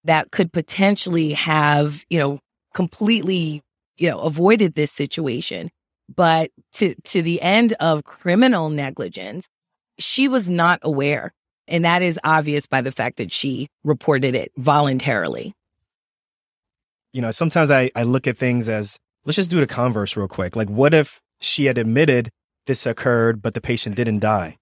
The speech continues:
Speaker 2: Would she still be under criminal, you know, would she still get any type of criminal prosecution? That's the part that's a little scary because there's a ton of errors that occur that people don't die. And you just happen to find it, catch it,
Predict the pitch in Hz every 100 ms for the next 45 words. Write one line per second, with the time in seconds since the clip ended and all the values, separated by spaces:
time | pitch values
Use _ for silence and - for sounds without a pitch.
0 | _ _ 117 - 117 - 127 131 135 143
1 | 123 131 135 131 - 143 135 135 135 135
2 | _ _ _ _ - 135 120 117 123 139
3 | - 139 139 143 131 117 - 135 127 123
4 | 120 113 _ _ 143 123 117 - 170 -
5 | 92 - _ _ 151 - 170 156 135 123
6 | 127 180 - 123 113 135 123 151 120 -
7 | 170 147 123 117 110 107 - 127 117 104
8 | - - 120 123 120 113 _ _ _ 110
9 | 113 113 101 107 147 120 87 - _ _
10 | - 123 131 127 131 127 131 127 - 120
11 | 107 101 135 139 143 - 135 127 - 135